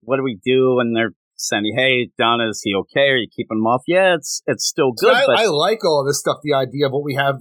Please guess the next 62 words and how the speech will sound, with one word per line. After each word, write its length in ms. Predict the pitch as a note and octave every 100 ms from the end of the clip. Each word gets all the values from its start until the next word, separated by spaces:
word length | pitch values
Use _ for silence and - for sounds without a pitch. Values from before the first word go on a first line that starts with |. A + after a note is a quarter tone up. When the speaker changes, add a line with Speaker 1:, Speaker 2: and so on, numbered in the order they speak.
| A2+
Speaker 2:
building 240 | C#3 C3+
a 60 | A#2+
larger 480 | A2+ C3+ C#3 C3+ -
threat 200 | D3 C#3
to 60 | B2+
the 60 | A2+
D 140 | C#3
C 140 | C3 C3
universe 360 | B2+ B2+ A#2+
by 200 | C3 B2 -
turning 260 | C#3+ C3+ A#2+
the 60 | -
people 240 | C#3 C#3
against 240 | A#2+ B2+ -
the 80 | A2+
Titans 360 | C3+ D3 C3+ A#2+
and 100 | -
seeing 240 | D#3 C3+
that 140 | B2 A#2+
Amanda 240 | C3 B2+
Waller's 300 | B2 B2+ A#2+
doing 240 | C3 B2+ A2+
more 240 | C3 D3
than, 140 | C3 B2
like, 240 | B2+ A#2
you 20 | B2+
know, 60 |
we 100 | A2+
see 180 | - D3+ A#2+
regularly 360 | C3 C3 B2 A#2+ - _ -
to 80 | -
be 220 | C3+ D#3
a 80 | C3+
part 240 | - C#3+ C#3
of 60 |
what 180 | A#2+ D3
she 200 | - D3
has 240 | C3+ C3+ -
further 220 | D#3 C#3
going 220 | C#3 C3
down 120 | B2 A#2
the 80 |
line. 280 | A#2 D#3+ C3 - _ _ -
But 120 | G#3+ A3
when 120 | C4+
you 160 | D4+ B3+
have 120 | C4+
the 140 | B3 B3+
idea 380 | A3 F#3 G3+ F#3 C#3+
then, 160 | C#3 C3+
like, 200 | C3+ E3+
when 100 | D#3
we 100 | C#3+
had 140 | C#3+ B2+
one 140 | C#3
of 60 | C3+
our 160 | A#2+
big 160 | D3+ C3
reveals 380 | A2+ C3 C3+ -
from 100 | C3
the 120 | A#2+
fi-, 140 | -